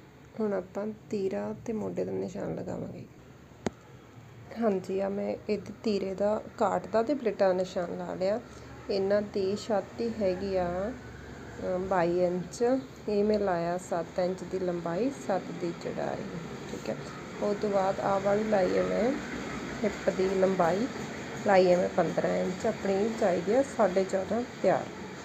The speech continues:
ਫਿਰ ਮੈਂ ਪਲੇਟਾਂ ਦਾ ਨਿਸ਼ਾਨ ਲਾਇਆ ਬਾਰਾਂ 'ਤੇ। ਉਸ ਤੋਂ ਬਾਅਦ ਇਹਦਾ ਉੱਪਰਲੀ ਪਲੇਟ ਦਾ ਨਿਸ਼ਾਨ ਲਾਇਆ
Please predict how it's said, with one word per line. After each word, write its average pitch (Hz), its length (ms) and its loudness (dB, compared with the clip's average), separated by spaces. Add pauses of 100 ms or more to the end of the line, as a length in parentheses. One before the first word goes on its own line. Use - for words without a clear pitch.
(520)
ਫਿਰ 208 120 2
ਮੈਂ 208 120 2
ਪਲੇਟਾਂ 196 380 6
ਦਾ 214 60 4
ਨਿਸ਼ਾਨ 214 400 2
ਲਾਇਆ 190 200 2
ਬਾਰਾਂ 180 340 0
'ਤੇ। 254 280 0 (640)
ਉਸ 202 120 -4 (120)
ਤੋਂ - 80 -4
ਬਾਅਦ 190 300 -2
ਇਹਦਾ 214 380 -2 (680)
ਉੱਪਰਲੀ 208 400 6
ਪਲੇਟ 196 340 0
ਦਾ 190 140 0
ਨਿਸ਼ਾਨ 196 480 0
ਲਾਇਆ 180 220 2